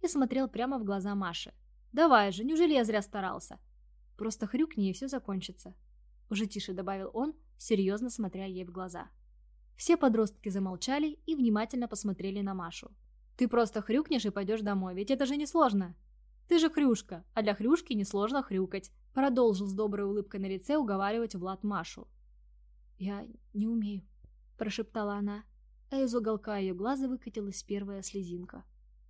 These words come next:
«Ну как же не умеешь? Все свинки умеют хрюкать». В голосе Влада было столько неподдельного удивления, словно он и вправду видел перед собой свинью, которая не умеет хрюкать, что подростки вновь взорвались очередной вспышкой хохота.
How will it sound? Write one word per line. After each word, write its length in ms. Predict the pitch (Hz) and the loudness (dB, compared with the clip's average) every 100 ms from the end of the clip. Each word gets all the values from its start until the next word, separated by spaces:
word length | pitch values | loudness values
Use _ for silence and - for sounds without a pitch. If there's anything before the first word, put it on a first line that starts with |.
| - - - | -20 -20 2
«Ну 120 | 320 | 2
как 220 | 330 302 | 4 4
же 100 | 226 | 6
не 120 | 233 233 | 6 6
умеешь? 500 | 214 190 185 - - - - - - | 4 4 0 -10 -20 -20 -20 -10 0
Все 180 | 220 | 2
свинки 380 | 233 330 320 277 | 2 0 0 0
умеют 320 | 294 277 269 | 0 0 -2
хрюкать». 400 | - 269 254 247 - - | 0 -2 0 -4 -8 -6
В 80 | 196 | 2
голосе 380 | 302 311 - | 6 6 4
Влада 280 | 269 285 269 | 0 2 2
было 180 | 247 254 | 2 0
столько 460 | - - 302 208 220 | -2 2 2 2 0
неподдельного 540 | 226 240 240 233 233 | 0 -2 0 0 0
удивления, 520 | 226 254 359 330 220 | -2 4 4 4 0
словно 320 | 208 240 240 | 0 0 0
он 100 | 254 | 0
и 40 | 285 | -4
вправду 380 | - 254 185 190 | 2 2 2 -2
видел 240 | 190 196 | -2 -4
перед 220 | 202 196 | -6 -6
собой 200 | 220 196 | -4 -4
свинью, 380 | 190 226 269 359 | -2 0 4 4
которая 320 | 226 208 202 | 2 0 2
не 100 | 202 | 2
умеет 220 | 202 190 | 2 -2
хрюкать, 480 | - 214 202 - - - - - - | -6 -8 -6 -8 -12 -20 -20 -20 -20
что 180 | - 233 | -6 -2
подростки 500 | 240 320 339 - 269 | 2 2 2 -2 0
вновь 340 | 233 226 196 | 4 4 2
взорвались 520 | 170 196 190 247 294 - | 0 -6 -4 -4 -4 -8
очередной 500 | 277 - 214 196 220 | -6 0 0 0 0
вспышкой 480 | - - 202 - 196 | -4 -6 -6 -8 -8
хохота. 520 | 196 - - - | -8 -10 -14 -14